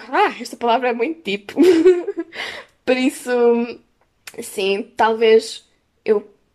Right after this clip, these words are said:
traga o Francisco aqui um dia. Porque eu sinto que esse episódio seria muito bom. Um, yeah, eu já estou, tipo, a pensar em episódios futuros quando ainda nem sequer não tenho nada preparado. But it's,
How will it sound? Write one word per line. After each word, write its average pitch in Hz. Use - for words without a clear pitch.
traga 220
o 247
Francisco 285
aqui 185
um 190
dia. 185
Porque 269
eu 330
sinto 370
que 370
esse 359
episódio 330
seria 311
muito 285
bom. 190
Um, 294
yeah, 196
eu 277
já 453
estou, 453
tipo, 339
a 285
pensar 311
em 262
episódios 254
futuros -
quando 233
ainda 226
nem 226
sequer 214
não 214
tenho 208
nada 202
preparado. 226
But 392
it's, 440